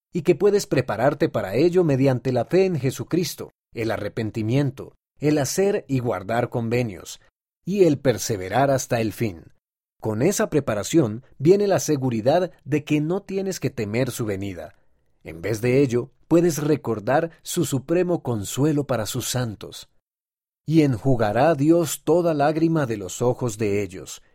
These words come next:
y ya no habrá más muerte, ni habrá más llanto, ni clamor, ni dolor, porque las primeras cosas han dejado de ser".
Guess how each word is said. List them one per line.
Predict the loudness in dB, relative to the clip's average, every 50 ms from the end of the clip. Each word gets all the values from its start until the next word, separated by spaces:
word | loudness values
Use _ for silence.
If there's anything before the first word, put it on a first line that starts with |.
| _ _ _
y | -6 -6 -2
ya | 0 0 2 2
no | 2 0 0 0
habrá | 0 0 0 0
más | 0 -2 -4 -4 -6 -8
muerte, | -6 -4 -4 -4 -6 -8 _ -18 -20 -20 _ _ _ _ _ _ _
ni | -8 -6 -6
habrá | -6 -6 -4 -2 -2 -2
más | 0 -2 -6 -6 -6
llanto, | -6 -4 -4 -4 -6 -8 -12 -14 -18 -20 -20 _ _ _ -2
ni | 0 0 0
clamor, | 0 0 -4 -4 -2 -2 -2 0 0 0 0 0
ni | 0 0 0 0
dolor, | -2 -2 -2 -2 -2 -4 -4 -6 -10 -14 -18 _ _ _ _ _ _
porque | -2 -2 -2 0 0 0
las | 0 0 -2 -2
primeras | -6 _ -4 -2 0 0 2 0 0 -2 -4
cosas | _ -2 -2 -2 0 -2 -4 -4 -4 -6 -10 -14 -20 _ _
han | -2 0 0 0 0
dejado | -2 -4 -6 -4 -4 -2 -2 -2 -2 -2 -2
de | -2 -4 -4
ser". | -4 -6 -8 -10 -10 -16 -20